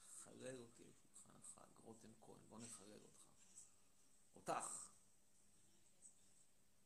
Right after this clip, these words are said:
אין. אז נדבר עם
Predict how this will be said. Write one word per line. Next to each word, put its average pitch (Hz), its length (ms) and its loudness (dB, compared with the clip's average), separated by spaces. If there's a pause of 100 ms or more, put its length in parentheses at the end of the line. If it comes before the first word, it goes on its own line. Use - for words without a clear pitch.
(880)
אין. 110 200 8 (3000)
אז 123 140 2
נדבר 131 560 6
עם 156 340 8